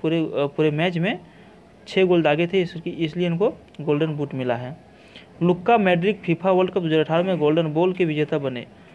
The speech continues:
और ये जो है लुक्का मैड्रिक फीफा वर्ल्ड कप दो हज़ार अठारह के Golden Ball के विजेता बने। फ्रांस के काइलिन मबाप्पे को फीफा अंग प्लेयर of the award कप दो हज़ार, अ,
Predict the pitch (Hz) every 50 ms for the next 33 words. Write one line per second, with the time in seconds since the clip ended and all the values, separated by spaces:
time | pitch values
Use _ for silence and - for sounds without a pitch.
0 | - - - - - - 151 156 170 180 180 180 190 190 208 233 233 185 160 151
1 | 156 - - - 196 190 175 165 156 151 156 175 208 208 - - - - - -
2 | - - - - - 160 - 170 165 165 170 165 165 165 180 165 165 165 160 160
3 | 165 170 180 185 175 233 269 - - - - - - - - - - 156 147 165
4 | 156 156 160 185 185 170 170 185 180 180 185 156 143 143 135 - 131 120 - 117
5 | 117 123 - - - - - - - - - - - - - - - - - -
6 | - - - - - - - - - - - - - - - - - - - -
7 | - - - - - - - - - - - - - - - - - - - -
8 | 165 170 185 214 226 220 - - - - 240 247 247 240 240 - 170 156 165 175
9 | 180 208 220 226 233 233 233 226 - - - - - - - - 165 160 160 156
10 | 147 147 - 214 220 214 - 226 220 175 170 - 185 175 180 - 190 202 196 -
11 | 196 202 202 185 185 175 165 165 185 196 190 175 170 175 160 156 160 160 143 127
12 | - - - - - - - - 185 190 185 - - 165 156 160 165 165 160 165
13 | 165 151 - - 156 151 147 147 143